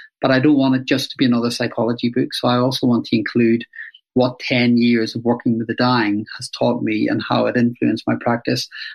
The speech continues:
And I also want to include what my own story has taught me, because I think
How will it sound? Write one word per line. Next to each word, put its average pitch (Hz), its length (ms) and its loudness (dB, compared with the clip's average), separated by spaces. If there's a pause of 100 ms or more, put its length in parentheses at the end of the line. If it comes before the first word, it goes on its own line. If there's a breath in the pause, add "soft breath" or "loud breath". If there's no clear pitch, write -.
And 127 100 2
I 139 100 4
also 151 360 0
want 131 240 2
to 135 120 -2
include 120 440 0
what 113 140 0
my 123 140 2
own 117 200 0
story 127 400 2
has 113 160 -6
taught 110 260 -2
me, 113 260 -4
because 139 220 -2
I 147 140 0
think 151 260 0